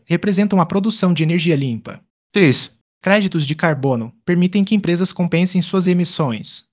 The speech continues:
Esses ativos são essenciais para o desenvolvimento de uma economia sustentável. Ao investir em ativos verdes, você contribui para um futuro mais saudável e equilibrado. Como funciona o mercado de carbono? O mercado de carbono é um sistema que permite a compra e venda de créditos de carbono.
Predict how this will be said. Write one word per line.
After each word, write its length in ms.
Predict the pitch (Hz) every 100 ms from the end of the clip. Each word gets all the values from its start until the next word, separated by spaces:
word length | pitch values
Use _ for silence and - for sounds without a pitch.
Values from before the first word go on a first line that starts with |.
| _ _ -
Esses 260 | 180 180
ativos 400 | 160 - 190 185
são 180 | - 190
essenciais 640 | 190 226 214 - 147 170
para 180 | - 170
o 40 | 156
desenvolvimento 800 | 180 196 202 190 185 147 151 147
de 80 | 160
uma 140 | 175
economia 460 | 175 180 175 143 147
sustentável. 880 | 185 180 208 165 - 110 107 110 - _ _ -
Ao 140 | 135
investir 400 | 151 190 - 185
em 100 | 175
ativos 420 | 170 - 185 190
verdes, 500 | 127 120 113 117 - -
você 220 | 139 196
contribui 520 | 226 220 220 160 202
para 180 | 202 208
um 80 | 196
futuro 340 | 202 190 190
mais 220 | 175 160
saudável 600 | 160 190 170 160 160 170 170
e 100 | 190
equilibrado. 800 | 196 180 143 143 120 113 120 - _ _ -
Como 160 | 208
funciona 540 | 220 196 175 - 160 151
o 40 |
mercado 440 | 151 156 156 175 175
de 100 | 156
carbono? 440 | 180 170 143 165
O 40 |
mercado 460 | 156 160 156 175 180
de 100 | 160
carbono 520 | 160 185 147 147 156
é 40 | 156
um 60 |
sistema 480 | 165 190 - 185 185
que 100 | 185
permite 420 | - 180 147 -
a 40 | 165
compra 480 | - 202 196 190 -
e 100 | 175
venda 240 | 175 190
de 100 | 180
créditos 560 | 175 175 180 - 185 156
de 120 | 170
carbono. 640 | 170 170 131 120 92 -